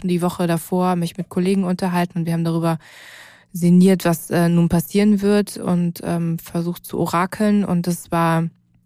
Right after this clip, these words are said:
ich war die Einzige, die, äh, in dieser Runde gesagt hat, „Ich bin mir sicher, er wird den Schritt gehen.“ Aber als ich dann die Nachrichten davon gehört habe, dass es tatsächlich geschehen ist und er einmarschiert, ähm,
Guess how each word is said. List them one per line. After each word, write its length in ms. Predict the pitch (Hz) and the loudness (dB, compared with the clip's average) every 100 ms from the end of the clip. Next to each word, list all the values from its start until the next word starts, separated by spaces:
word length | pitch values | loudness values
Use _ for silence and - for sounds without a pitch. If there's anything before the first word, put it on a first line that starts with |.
| _ _ | _ _
ich 120 | - | -10
war 140 | 160 160 | -2 0
die 120 | 170 | 0
Einzige, 540 | 156 170 180 185 175 | 2 2 2 2 2
die, 580 | 165 - 170 165 165 165 - | 2 -2 0 2 2 0 -4
äh, 220 | 175 165 | -4 0
in 120 | 170 | 0
dieser 260 | 165 170 165 | 0 0 0
Runde 600 | 156 185 175 170 165 180 _ | 0 0 2 2 0 -4 _
gesagt 400 | 180 170 170 - | -8 -4 -6 -4
hat, 120 | 185 | -8
„Ich 140 | 180 - | -8 -6
bin 140 | 180 | -2
mir 100 | 175 | -2
sicher, 300 | 170 170 175 | -2 -4 -4
er 160 | - 170 | -4 -4
wird 160 | 170 | -4
den 100 | 170 | -4
Schritt 360 | 165 - 175 _ | -6 -6 -10 _
gehen.“ 360 | - 175 202 240 _ - - - - - - _ | -4 -2 -2 -4 _ -20 -20 -20 -20 -20 -20 _
Aber 540 | - 175 170 170 175 - | -2 2 2 4 2 4
als 260 | 170 175 | 0 0
ich 100 | 175 | -2
dann 160 | - 175 | 0 0
die 80 | 175 | 2
Nachrichten 600 | 175 180 185 - 180 170 | 0 0 -2 0 0 0
davon 320 | 175 - 170 | -2 -2 -2
gehört 280 | 170 175 175 | 0 -2 0
habe, 220 | 170 170 | -2 0
dass 180 | 165 - | -2 -4
es 120 | 170 | -10
tatsächlich 580 | - 160 - 220 208 180 | -6 -6 -2 -2 -2 -2
geschehen 380 | 175 - 165 165 | -6 -4 -4 -4
ist 120 | 170 | -4
und 100 | 165 | -4
er 140 | 156 | -2
einmarschiert, 880 | 160 175 170 - 165 160 160 - - | -2 0 -2 -4 -6 -4 -4 -8 -12
ähm, 500 | 185 175 170 165 160 | -6 -4 -4 -4 -6